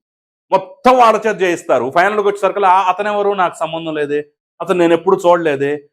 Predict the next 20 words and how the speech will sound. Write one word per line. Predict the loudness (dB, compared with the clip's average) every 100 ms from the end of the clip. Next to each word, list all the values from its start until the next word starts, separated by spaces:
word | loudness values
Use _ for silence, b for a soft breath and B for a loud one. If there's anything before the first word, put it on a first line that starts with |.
| -2
అలాంటి | 0 2
వ్యక్తులు | -2 -6 -6
కూడా | -2 0
ఉన్నారా? | 0 0 2
ఏది | 2 2
గాలి | 4 4 4
జనార్దన్ | 2 0 -2 -6
రెడ్డి | -8 -6
గురించి | -8 -10 -8 -8 -2
మాట్లాడినట్టుగా, | 0 0 -2 -8 -14 -20 _ _ _ _ _ 4
"నాకు | 4 4
దేవుడిచ్చిన | 2 4 4 0 -2 -4
అన్నయ్య, | -2 0 4 4 4 -2 _ _ _ -2
నాకు | 0 0
దేవుడిచ్చిన | 0 0 -2 -4 -6
తమ్ముడు" | -2 -2 -2
అని | -4
చెప్పేసి | -6 -8 0
ఆ | 2
రోజుల్లో | 2 0 -4 -2 -2 -2